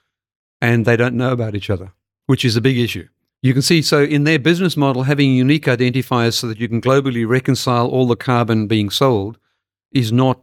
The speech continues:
in the business model. Now, it doesn't mean to say they're not doing good. They are doing good. The flaw comes in where if you are not honest in how you've sold soil carbon, you can sell the sale, same soil carbon on three separate markets without them knowing about each other.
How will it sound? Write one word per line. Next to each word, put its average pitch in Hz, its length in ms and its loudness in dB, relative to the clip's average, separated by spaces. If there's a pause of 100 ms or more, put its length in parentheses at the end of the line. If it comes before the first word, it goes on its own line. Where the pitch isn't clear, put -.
(120)
in 123 120 -2
the 107 60 -2
business 123 320 0
model. 98 380 -4 (880)
Now, 147 160 2
it 175 100 -4
doesn't 196 240 0
mean 190 80 2
to 151 80 -2
say 147 160 2
they're 131 100 2
not 123 200 -2
doing 110 260 0
good. 139 380 0 (100)
They 117 100 0
are 165 180 0
doing 113 220 0
good. 101 280 -4
The 104 100 0
flaw 190 320 0
comes 123 300 0
in 117 260 2
where 113 380 2 (720)
if 131 160 -2
you 123 160 2
are 120 80 2
not 131 240 0
honest 131 400 -2
in 117 160 0
how 120 200 0
you've 110 220 -2
sold 123 320 0
soil 113 220 0
carbon, 120 360 -2
you 120 100 0
can 123 320 0
sell 113 240 0
the 107 100 2
sale, 113 320 2
same 120 300 0
soil 107 260 0
carbon 123 340 0
on 101 140 -2
three 127 220 0
separate 104 340 -4
markets 117 460 -8
without 107 320 0
them 104 100 -2
knowing 104 260 0
about 98 220 -4
each 95 160 -10
other. 95 220 -12